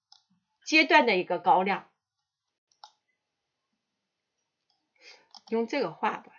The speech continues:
这一画在这儿哈，为什么我说这个涨，这个阶段的高量在这个地方，并且呢，这个阴高量是什么？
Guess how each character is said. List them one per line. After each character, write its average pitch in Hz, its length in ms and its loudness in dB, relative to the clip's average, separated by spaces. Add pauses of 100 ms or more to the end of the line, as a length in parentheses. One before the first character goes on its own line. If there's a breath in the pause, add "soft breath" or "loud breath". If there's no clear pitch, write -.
(200)
这 233 120 -12
一 175 120 -8
画 - 420 -8 (500)
在 202 100 -8
这 254 160 -2
儿 180 140 -2
哈， 180 320 -14 (680)
为 240 140 -8
什 185 160 -12
么 190 180 -8
我 165 200 -12
说 175 560 -10 (520)
这 214 100 -14
个 190 120 -12
涨， - 160 -20 (2250)
这 359 160 0
个 240 100 6
阶 277 320 -2
段 269 260 8
的 170 120 -6
高 165 260 -2
量 165 240 -8
在 175 160 -8
这 160 160 -10
个 - 120 -18
地 - 260 -20
方， - 180 -18 (360)
并 381 200 8
且 285 200 0
呢， 226 200 4
这 277 100 -6
个 - 260 2 (100)
阴 392 360 6
高 226 280 12
量 - 340 2 (1300)
是 302 220 -4
什 285 120 2
么？ 254 260 4